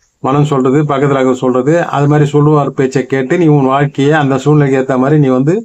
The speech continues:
அமைச்சுக்கிட்ட. அதுல ஒரு சிக்கல் வருது, பிரச்சனை வருது, ஏதோ ஒரு பிரச்சனை, ஒரு வா-, சொந்தக்காரன், வீட்டுக்காரன்,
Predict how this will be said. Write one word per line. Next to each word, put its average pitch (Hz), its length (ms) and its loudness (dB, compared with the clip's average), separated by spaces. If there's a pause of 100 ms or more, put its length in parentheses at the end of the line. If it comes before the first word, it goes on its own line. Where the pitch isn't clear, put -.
(840)
அமைச்சுக்கிட்ட. 160 460 0 (880)
அதுல 180 220 0
ஒரு 185 180 2
சிக்கல் 190 300 0
வருது, 165 280 2 (200)
பிரச்சனை 165 340 -2
வருது, 135 280 0 (400)
ஏதோ 147 220 2
ஒரு 160 160 2
பிரச்சனை, 143 360 -2 (120)
ஒரு 139 200 -2
வா-, 135 260 0
சொந்தக்காரன், 127 580 -2
வீட்டுக்காரன், 127 520 -2